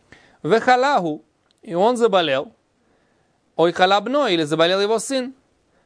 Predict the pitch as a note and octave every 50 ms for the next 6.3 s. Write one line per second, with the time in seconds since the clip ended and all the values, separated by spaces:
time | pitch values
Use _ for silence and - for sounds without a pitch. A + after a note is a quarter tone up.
0 | _ _ - E3 F3 F3+ - - G3 - - G#3 F#3 G#3+ A3+ A3+ A3+ A3+ B3 C4
1 | B3 A3 F3+ E3+ E3 F3 G3+ A3 A3 G#3+ G#3 G3 D#3+ - - C#3+ C#3 C3+ C3 C3
2 | C3 B2+ B2+ B2 B2 B2+ C#3+ D3+ D3+ F3 A3 G#3+ F#3+ F#3+ E3 - D3+ D3+ F3+ G3+
3 | F3 D#3 - F3+ D#3+ D#3+ E3+ E3+ F3 F#3+ G#3 G#3 G#3 B3 C4 A#3+ G3+ F#3 F3+ F#3
4 | F#3 E3+ F#3+ F3 - - C#3 A2 - - D3 C#3+ - - - _ _ A#3 B3+ B3+
5 | - C4 B3 - C#4+ C#4 B3+ A3+ F3 C3+ - - F3+ G3 A#3+ B3+ A3+ - - -
6 | - B3 A#3+ A3+ G#3+ -